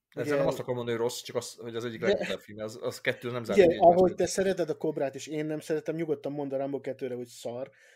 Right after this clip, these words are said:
Speaker 2: Én viszont szeretem.
Speaker 1: Nem,
Speaker 2: A
Speaker 1: szerintem nem szar. Ö, a, de azt vállalom, hogy buta film. <laughs> De,
Speaker 2: Aha.
Speaker 1: de nem szar.
Speaker 2: Figyelj, a nyolcvanötben, egy évvel korábban két hatalmas sikere van. A Rambo kettő és a Rocky négy. Azaz ez egy nagyon durva,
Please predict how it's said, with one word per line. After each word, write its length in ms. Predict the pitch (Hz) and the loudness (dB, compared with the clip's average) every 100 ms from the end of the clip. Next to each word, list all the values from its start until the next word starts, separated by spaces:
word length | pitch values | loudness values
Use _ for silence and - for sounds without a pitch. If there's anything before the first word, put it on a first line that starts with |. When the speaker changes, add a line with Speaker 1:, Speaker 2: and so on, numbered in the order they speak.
| _ - - | _ -20 -12
Speaker 2:
Én 180 | 147 135 | -6 -6
viszont 240 | 123 131 | -6 -8
szeretem. 580 | - 131 117 117 135 139 _ - | -6 -6 -6 -8 -10 -10 _ -14
Speaker 1:
Nem, 260 | 180 220 | -10 -10
Speaker 2:
A 40 | 123 | -4
Speaker 1:
szerintem 300 | - 156 170 | -2 -2 -4
nem 120 | 113 | -8
szar. 260 | - 110 107 | -8 -6 -6
Ö, 260 | 117 127 135 131 110 | -4 -4 -6 -8 -8
a, 100 | 131 - | -8 -12
de 120 | - 123 | -2 2
azt 240 | 127 127 | 2 2
vállalom, 300 | 135 123 113 | 4 4 2
hogy 80 | 107 | -6
buta 220 | 107 104 | -8 -10
film. 300 | - 101 127 - | -10 -10 -10 -10
<laughs> 120 | - 147 | -10 -4
De, 60 | |
Speaker 2:
Aha. 240 | 147 156 139 | -4 -4 -8
Speaker 1:
de 80 | |
nem 160 | 113 101 | -10 -14
szar. 200 | - - _ _ _ - - _ - | -20 -20 _ _ _ -20 -20 _ -2
Speaker 2:
Figyelj, 260 | 190 151 | 4 4
a 560 | 156 156 151 143 139 - | 4 4 4 4 2 -4
nyolcvanötben, 800 | 160 165 202 196 156 147 135 131 | -4 0 0 0 -2 -2 -2 -6
egy 320 | 139 156 156 | -2 -4 -2
évvel 380 | 147 143 135 127 | -4 -2 -2 -4
korábban 640 | 120 127 120 120 104 113 117 | -4 -6 -6 -10 -12 -14 -18
két 300 | - 180 165 | -4 0 0
hatalmas 460 | - 143 135 127 117 | -2 -4 -4 -8 -10
sikere 320 | 127 120 117 | -14 -6 -4
van. 180 | 110 95 | -4 -12
A 140 | 113 131 | -14 -10
Rambo 260 | 151 139 | -6 -6
kettő 640 | - 147 _ - 165 165 _ _ _ | -4 -6 _ -6 -4 -6 _ _ _
és 160 | - - | -14 -4
a 60 | 143 | -2
Rocky 240 | 143 147 | -2 -4
négy. 480 | 135 123 131 156 _ _ _ | -8 -8 -12 -16 _ _ _
Azaz 220 | 139 135 | -8 -4
ez 160 | 139 135 | -4 -4
egy 60 | 139 | -6
nagyon 320 | 151 139 127 | -4 -4 -4
durva, 480 | 127 123 123 123 | -6 -6 -8 -8